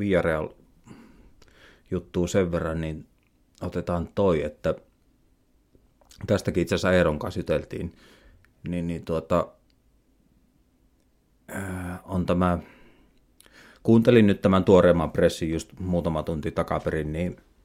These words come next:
kohti Fulham-ottelua viikonloppuna, niin mitä mä ite toivoin Arteetalta, joka olisi mun mielestä win-win tilanne, että, että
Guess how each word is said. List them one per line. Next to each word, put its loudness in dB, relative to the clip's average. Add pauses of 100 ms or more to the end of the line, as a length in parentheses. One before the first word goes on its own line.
(420)
kohti 0
Fulham-ottelua -2
viikonloppuna, -4
niin -10 (1160)
mitä 4
mä 4
ite 0
toivoin -4 (600)
Arteetalta, -4 (540)
joka -2
olisi -2
mun 0
mielestä -4
win-win -2
tilanne, -2 (480)
että, -6 (540)
että -4